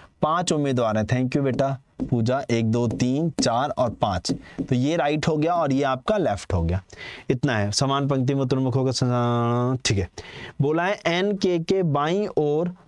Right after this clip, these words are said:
बैठा है।" अब हमें नहीं पता, तो के के लेफ्ट में कौन बैठा हुआ है? के के लेफ्ट में कौन बैठा हुआ है? एन बैठा हुआ है, ठीक है। एल,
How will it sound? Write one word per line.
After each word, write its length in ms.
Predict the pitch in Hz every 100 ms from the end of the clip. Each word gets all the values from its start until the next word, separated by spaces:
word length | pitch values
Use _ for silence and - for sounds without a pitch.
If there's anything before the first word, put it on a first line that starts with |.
| -
बैठा 400 | 117 120 107 107
है।" 120 | 104
अब 100 | 107
हमें 240 | 110 127 139
नहीं 140 | 170
पता, 340 | 170 151 156 - _ - _ -
तो 80 |
के 240 | 120 143 143
के 140 | 151
लेफ्ट 320 | 139 139 -
में 120 | 151 139
कौन 240 | 143 139
बैठा 240 | 143 127
हुआ 220 | 135 135 143
है? 60 | - - _ -
के 160 | 131
के 160 | 127 139
लेफ्ट 280 | 131 123 135
में 120 | 131
कौन 240 | 127 127
बैठा 260 | 127 120 123
हुआ 180 | 123 135
है? 140 | 110
एन 140 | 98
बैठा 280 | 90 85 87
हुआ 180 | 85 85
है, 60 | - _
ठीक 160 | - 147
है। 100 | 98 - - - - - _
एल, 320 | 143 151 180